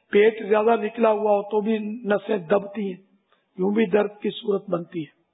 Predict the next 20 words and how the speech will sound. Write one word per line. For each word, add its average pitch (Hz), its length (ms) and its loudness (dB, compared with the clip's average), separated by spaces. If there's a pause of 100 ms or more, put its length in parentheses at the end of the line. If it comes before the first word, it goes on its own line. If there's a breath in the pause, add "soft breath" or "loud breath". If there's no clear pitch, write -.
(1700)
وزن 214 360 2
زیادہ 214 300 4
ہو 196 220 2
تو 190 200 -8
ظاہر 233 240 4
ریڑھ 220 200 0
کی 233 200 4
ہڈی 226 300 0 (680 loud breath)
کی 226 160 -2
کیپیسٹی 254 580 0
ہوتی 233 220 2
ہے 233 60 0
کہ 214 60 -2
وزن 214 380 2
کتنا 220 280 0
اٹھائیے۔ 185 440 0 (500 loud breath)
اب 202 200 4 (840)
جو 214 220 6 (1160)
بندہ 220 480 4 (760 soft breath)
بیس 233 300 4